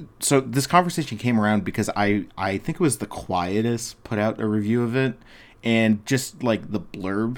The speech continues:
for it is just like, oh, li-, like, I, I, l-, let me pull it up because I just found it really funny.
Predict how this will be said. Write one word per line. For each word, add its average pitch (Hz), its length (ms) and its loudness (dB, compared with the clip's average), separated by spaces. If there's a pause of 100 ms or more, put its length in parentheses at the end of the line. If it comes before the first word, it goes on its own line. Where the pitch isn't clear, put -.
(140)
for 139 340 0
it - 160 -6
is 104 240 -2
just 113 240 -4
like, 98 260 -4 (380)
oh, 120 240 6
li-, 107 220 0
like, 101 220 -4
I, 101 220 -6
I, 120 40 -6
l-, 113 100 -6 (280)
let 160 120 4
me 160 80 4
pull 147 240 0
it 113 80 2
up 95 160 -2
because 113 280 -2
I 123 120 0
just 131 220 -4
found 131 240 4
it 117 140 2
really 110 320 0
funny. 107 440 -2